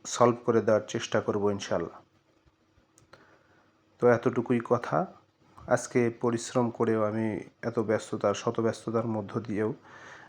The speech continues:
ভিডিও বানানোর চেষ্টা করছি। আমার এই ক্ষুদ্র ক্ষুদ্র প্রচেষ্টায় আপনাদের উপকৃত হোক, এটাই আমি আশাবাদী। আপনারাও সামনের দিকে এগিয়ে যান। আপনাদের যে অক্লান্ত পরিশ্রম,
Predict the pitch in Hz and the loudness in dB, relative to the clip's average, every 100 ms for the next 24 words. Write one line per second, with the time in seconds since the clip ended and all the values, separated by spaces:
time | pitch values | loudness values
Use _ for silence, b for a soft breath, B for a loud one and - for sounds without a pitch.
0 | B 104 113 113 110 110 107 110 104 107 | B -6 0 4 4 4 2 0 -2 -8
1 | - 117 - 107 - - 160 - _ b | -4 -2 -2 -2 -2 -2 -4 -6 _ b
2 | b b b _ _ - - 117 117 117 | b b b _ _ -8 0 4 4 4
3 | 117 - 139 123 123 127 120 117 117 117 | 2 0 2 4 4 4 2 2 2 -2
4 | 117 - 120 110 135 - - 110 113 107 | -2 2 4 4 2 -6 -4 0 0 -2
5 | - - 117 120 - 117 117 107 113 135 | -4 -2 -2 -2 -2 0 2 2 2 0
6 | - - 117 117 113 110 107 113 - - | -2 -12 -2 0 2 0 -4 -6 -8 -8
7 | - 110 110 101 156 - B B B B | -4 0 0 0 -2 -4 B B B B
8 | B B 110 - 117 110 113 107 - - | B B -2 0 2 6 6 4 0 -10
9 | _ _ - - 131 120 120 113 117 117 | _ _ -10 2 4 6 4 -2 -4 2
10 | 113 107 117 110 120 127 131 120 117 117 | 2 4 4 4 2 0 -2 -4 0 0
11 | 120 117 - 113 104 110 110 107 104 107 | 2 -2 2 2 2 2 2 0 -2 -2
12 | 104 - 117 120 | -2 -2 0 0